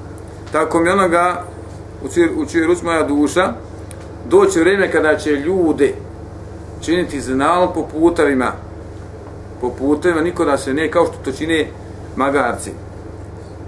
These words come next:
Tada će najbolji između vas kazati,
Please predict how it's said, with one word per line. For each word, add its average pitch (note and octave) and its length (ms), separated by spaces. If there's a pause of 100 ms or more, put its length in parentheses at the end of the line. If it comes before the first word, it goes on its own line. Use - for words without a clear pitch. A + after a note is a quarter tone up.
(200)
Tada G3+ 440
će F#3 140
najbolji G3+ 720
između D#3 380
vas F3 640 (360)
kazati, E3+ 800